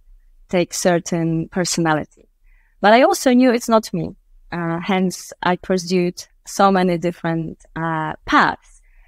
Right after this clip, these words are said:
And I do feel that the beauty of getting older and more experienced is that, uh, you can become, uh, much more true to yourself. And I guess, um, I actually professionally, indeed,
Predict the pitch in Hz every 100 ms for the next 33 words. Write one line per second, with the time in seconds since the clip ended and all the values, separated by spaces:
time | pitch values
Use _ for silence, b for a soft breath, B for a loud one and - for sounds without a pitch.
0 | _ _ _ _ - 214 233 214 302 330
1 | - 277 269 262 214 214 - 202 185 202
2 | 277 - 269 208 202 214 202 196 208 226
3 | 214 196 185 190 185 - - 302 254 196
4 | 196 - 180 185 - - 180 - - 175
5 | 180 175 196 202 202 196 196 214 208 -
6 | 214 202 196 196 - 190 196 226 240 233
7 | 214 - - 240 - 214 175 - - 151
8 | - - _ _ _ _ _ 196 214 233
9 | 196 220 220 - - 196 190 190 185 -
10 | 190 214 - - 214 214 208 208 _ _
11 | _ _ _ _ - 247 220 - 269 277
12 | - 226 214 214 208 214 208 214 220 220